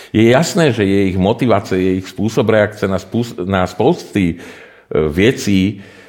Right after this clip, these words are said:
e, bude jiná. To znamená, že jsou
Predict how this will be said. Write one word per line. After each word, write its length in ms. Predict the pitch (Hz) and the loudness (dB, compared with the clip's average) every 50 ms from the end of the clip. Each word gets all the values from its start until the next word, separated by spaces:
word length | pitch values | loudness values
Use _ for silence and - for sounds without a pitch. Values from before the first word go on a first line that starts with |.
| _ _ _ - - - 85 87 87 | _ _ _ -10 -4 -2 0 2 2
e, 40 | |
bude 200 | 82 95 90 104 | 2 2 4 4
jiná. 640 | 104 104 113 143 151 143 107 78 71 67 71 80 - - | 4 4 4 4 4 4 2 2 0 -2 -6 -8 -6 -4
To 80 | 98 90 | -4 -2
znamená, 420 | 92 95 98 98 98 101 98 98 | 0 2 2 2 2 2 2 0
že 200 | 98 104 107 98 | 0 0 -2 -2
jsou 420 | - - - 101 98 98 98 98 | -2 0 2 2 4 4 2 0